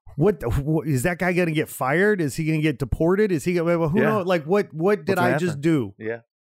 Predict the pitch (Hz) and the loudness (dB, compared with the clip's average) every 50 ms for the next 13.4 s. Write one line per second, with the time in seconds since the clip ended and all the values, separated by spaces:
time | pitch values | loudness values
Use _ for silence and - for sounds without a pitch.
0 | _ _ 123 117 - 143 143 160 180 170 151 160 156 160 180 180 180 180 - - | _ _ -6 -4 -2 -2 -2 0 0 2 2 0 0 2 2 2 2 2 2 0
1 | 262 240 214 175 - 160 160 151 135 - 151 180 180 175 139 120 110 - - - | 2 2 0 -2 -2 0 0 2 2 0 0 0 0 0 -2 -4 -10 -8 -4 -4
2 | 147 - 135 123 113 123 151 170 156 - - 160 143 120 104 123 165 170 160 135 | -2 0 0 2 2 4 2 2 2 0 -2 -2 0 0 0 0 0 0 0 -2
3 | - - - 165 160 156 - - 139 127 123 123 123 123 127 135 147 151 143 127 | -4 -2 0 0 0 2 0 0 0 2 2 0 0 0 0 2 2 2 0 0
4 | 113 - - 110 98 90 - 120 113 110 113 110 107 110 _ _ _ - 135 139 | 0 -2 -4 -4 -4 -2 -2 0 2 2 2 2 0 -4 _ _ _ -4 -2 0
5 | 135 123 127 120 120 113 117 113 110 107 104 101 101 90 - 101 104 - - - | 0 2 2 0 0 0 0 -2 -2 -2 -4 -4 -4 -6 -6 -6 -4 -4 -6 -8
6 | - 120 - 101 104 104 95 95 - - - 110 107 - - - _ _ _ _ | -10 -4 -2 0 0 0 -2 -2 -4 -4 -4 -4 -6 -6 -12 -18 _ _ _ _
7 | _ _ _ 123 - - 123 110 107 113 - _ _ _ _ _ _ _ _ _ | _ _ _ -10 -8 -6 -6 -6 -6 -8 -10 _ _ _ _ _ _ _ _ _
8 | _ _ _ _ _ - 123 123 147 156 151 151 147 139 131 123 120 - - 139 | _ _ _ _ _ -6 -2 -2 0 0 0 0 0 0 0 -2 -4 -2 -2 -2
9 | 131 117 104 113 113 110 110 110 110 104 101 98 - - 127 127 110 - 104 98 | -2 0 0 -2 0 0 0 0 0 0 -2 -4 -2 0 0 0 -2 -2 -4 -4
10 | 110 127 127 117 110 95 92 - - - - - 131 - - _ 131 120 - - | -2 -2 0 0 -2 -4 -6 -8 -10 -8 -4 -4 -4 -4 -4 _ -2 -2 0 0
11 | 117 110 110 107 104 110 101 98 101 104 92 92 - _ _ - 123 104 110 117 | 0 0 0 2 0 0 0 0 0 0 0 -2 -6 _ _ -4 0 0 0 0
12 | 110 - - 104 104 - _ - 104 - _ _ _ _ - 208 - - 143 139 | -2 -4 -6 -8 -8 -8 _ -12 -12 -12 _ _ _ _ -8 -8 -6 -4 -6 -4
13 | - 139 139 131 127 127 117 - | -2 0 0 2 0 0 -2 -8